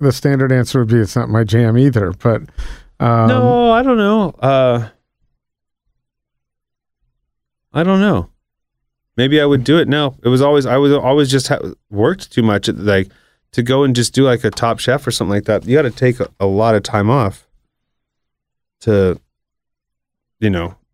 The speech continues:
Speaker 2: go
Speaker 1: Right.
Speaker 2: and do that.
Speaker 1: Are you, are you a competitive sort in that way? Like, would you wanna
Speaker 2: Yeah.
Speaker 1: take a, on some of your, uh,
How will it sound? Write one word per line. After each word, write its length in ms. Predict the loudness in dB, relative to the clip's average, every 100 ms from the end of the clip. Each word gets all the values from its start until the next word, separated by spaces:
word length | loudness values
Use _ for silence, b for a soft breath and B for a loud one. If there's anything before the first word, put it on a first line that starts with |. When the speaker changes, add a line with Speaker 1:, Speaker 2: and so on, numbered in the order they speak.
| _ -2
Speaker 2:
go 120 | 0
Speaker 1:
Right. 100 | 0
Speaker 2:
and 80 | 0
do 120 | 0
that. 320 | 2 0 -2
Speaker 1:
Are 120 | 0
you, 280 | 2 2 0 -2
are 140 | 0
you 160 | 2 2
a 40 |
competitive 680 | 0 -2 0 0 0 0 -4 _
sort 340 | -4 -2 0 0
in 80 |
that 160 | 0 2
way? 240 | 2 2
Like, 240 | 2 2 0
would 140 | 2
you 80 | 2
wanna 160 | 2 2
Speaker 2:
Yeah. 60 |
Speaker 1:
take 200 | 0 0
a, 200 | 0 -2 -4 B B -4
on 220 | -2 -2
some 220 | -2 -2
of 120 | 0
your, 320 | 2 2 2 0
uh, 220 | 0